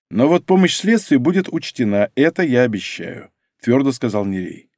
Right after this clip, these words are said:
«А я своими обещаниями не разбрасываюсь». Спустя несколько часов Нерей сидел перед Малининым. «Ну,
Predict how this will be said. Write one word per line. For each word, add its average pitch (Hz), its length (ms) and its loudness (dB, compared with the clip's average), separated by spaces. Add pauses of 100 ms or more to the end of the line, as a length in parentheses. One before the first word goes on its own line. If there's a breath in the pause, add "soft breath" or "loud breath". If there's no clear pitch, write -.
(600)
«А 123 120 2
я 165 220 6
своими 151 400 0
обещаниями 143 840 0
не 123 140 0
разбрасываюсь». 113 840 -6 (1200)
Спустя 147 500 0
несколько 185 520 2
часов 190 400 0
Нерей 143 340 6
сидел 135 400 0
перед 123 240 0
Малининым. 95 640 -6 (720)
«Ну, 131 480 0